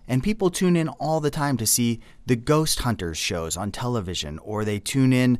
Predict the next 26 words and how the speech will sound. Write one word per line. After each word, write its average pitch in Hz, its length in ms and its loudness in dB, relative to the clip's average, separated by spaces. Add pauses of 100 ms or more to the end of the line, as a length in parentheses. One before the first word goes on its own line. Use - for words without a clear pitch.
to 110 100 -4
see 117 540 0
mysterious 120 640 4
shows 85 680 -2
on, 101 640 -2
uh, 87 380 -8
the 98 380 -8
cable 120 300 0
channels 87 420 -4
nowadays. 82 400 -8 (120)
If - 140 -4
it 139 120 2
wasn't 196 440 0
so 156 300 4
popular, 120 680 0 (380)
uh, 135 140 -2
the 139 100 -2
T 185 160 -2
V 175 100 2
shows 170 280 2
wouldn't 160 240 0
run 175 240 0
with 147 120 -2
specials - 540 -4
like 76 240 -6
that. 62 300 -8